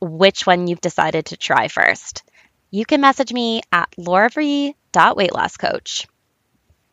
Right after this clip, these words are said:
If you liked today's episode, please feel free to give me some feedback. Leaving a review can also help other moms find the podcast and listen just like you.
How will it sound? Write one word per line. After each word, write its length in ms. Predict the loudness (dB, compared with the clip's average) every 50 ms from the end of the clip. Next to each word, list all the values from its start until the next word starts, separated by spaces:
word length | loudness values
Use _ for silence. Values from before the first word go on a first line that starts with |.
| _ _ _ _ 0
If 220 | 0 0 0 0
you 120 | -2 0
liked 360 | 2 2 2 2 0 -4 -10 -8
today's 360 | -6 -2 0 0 0 -2 -2
episode, 680 | -4 -6 -6 -8 -8 -2 0 2 2 2 2 0 -2
please 520 | -8 -16 -10 -6 -4 -2 -2 -2 -2 -4 -2
feel 180 | 0 0 0
free 180 | 2 2 0 0
to 80 | 0 0
give 160 | -2 -2 -2
me 120 | -2 -6
some 220 | -6 -6 -8 -8 -8
feedback. 600 | -8 -8 -8 -4 2 2 4 4 4 2 -2 -8 -14 _
Leaving 340 | -6 -6 -4 -4 -4 -4 -2 -2
a 80 | 0
review 440 | 0 0 -2 -2 -2 -2 -2 -2 -4
can 160 | -6 -10 -10 -2 2
also 300 | 2 2 2 2 -2 -4
help 260 | 0 0 0 0 0 -2 0
other 280 | 0 0 2 2 0 0
moms 360 | 2 2 0 0 0 -4 -4
find 240 | 0 2 2 2 2
the 80 | -2 0
podcast 600 | 2 4 4 4 4 4 4 4 4 4 0 -4 _ -8
and 180 | -8 -6 -4
listen 460 | -4 -4 -4 -4 -6 -8 -10 -10 -14 -6
just 280 | -2 0 0 0 0
like 200 | -2 -4 -4 -4
you. 320 | -6 -6 -6 -6 -8 -10